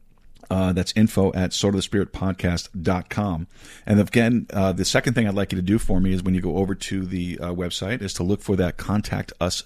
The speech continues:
button. Once you click that Contact Us button, you have three options. You have ninety-nine cents a month, four ninety-nine a month, and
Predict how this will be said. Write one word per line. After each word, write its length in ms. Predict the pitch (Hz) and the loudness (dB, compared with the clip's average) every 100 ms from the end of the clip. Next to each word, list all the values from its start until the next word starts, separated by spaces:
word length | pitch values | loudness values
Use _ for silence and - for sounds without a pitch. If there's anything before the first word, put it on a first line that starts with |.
| 80 | -8
button. 460 | 90 87 78 82 - - - - - | -4 -4 -4 -8 -12 -20 -20 -20 -6
Once 260 | 101 123 - | 0 0 2
you 120 | 110 | 0
click 320 | - 117 - | 0 -2 -2
that 200 | 104 101 | -6 -8
Contact 480 | - 104 101 98 - | -4 -4 -2 -4 -6
Us 180 | 95 92 | -6 -6
button, 300 | - 90 - | -4 -6 -4
you 80 | 98 | -4
have 160 | 90 90 | -6 -6
three 240 | - 95 | -4 -2
options. 440 | 90 107 - 65 | -4 -6 -6 -4
You 60 | 98 | -4
have 80 | 87 | 0
ninety-nine 400 | 95 104 110 104 | 0 0 -2 -2
cents 240 | 110 107 | -4 -4
a 60 | 95 | -4
month, 240 | 98 98 | -4 -4
four 260 | - 113 104 | -6 -4 -2
ninety-nine 360 | 95 90 85 | -2 -2 -2
a 40 | 85 | 0
month, 240 | 87 82 | -2 -2
and 280 | 95 92 92 | -2 0 0